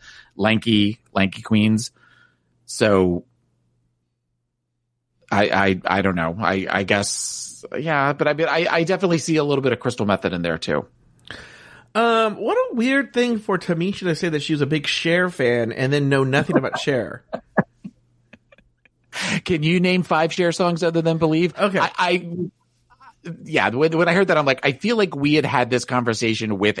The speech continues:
Speaker 1: Evan, or you had had this conversation with Evan back with the whole That's Amore debacle of three years ago. So name
Speaker 2: Let me
Speaker 1: five Cher songs
Speaker 2: Okay.
Speaker 1: without Believe. Other than
Speaker 2: Dark
Speaker 1: Believe.
Speaker 2: Lady.
Speaker 1: Mm-hmm.
Speaker 2: Wait, do Sonny and Cher count?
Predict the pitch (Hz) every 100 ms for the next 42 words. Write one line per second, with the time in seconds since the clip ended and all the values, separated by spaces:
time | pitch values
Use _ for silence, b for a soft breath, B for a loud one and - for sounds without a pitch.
0 | - 104 110 120 123 104 95 104 117 117
1 | 113 107 - 117 107 120 107 110 104 107
2 | 107 101 101 113 104 98 101 101 - B
3 | - 113 107 117 117 113 113 117 110 107
4 | 107 104 110 113 110 107 92 _ - 120
5 | 110 104 104 113 131 156 - b b b
6 | b b - - 92 87 _ - - 175
7 | 190 175 147 143 127 139 131 - 113 135
8 | 156 131 - 117 117 110 110 - _ _
9 | _ - 104 78 - 95 101 156 202 202
10 | 165 143 143 208 - _ _ _ _ _
11 | _ _ _ _ 127 117 107 98 226 190
12 | 214 240 226 226 214 208 196 220 269 285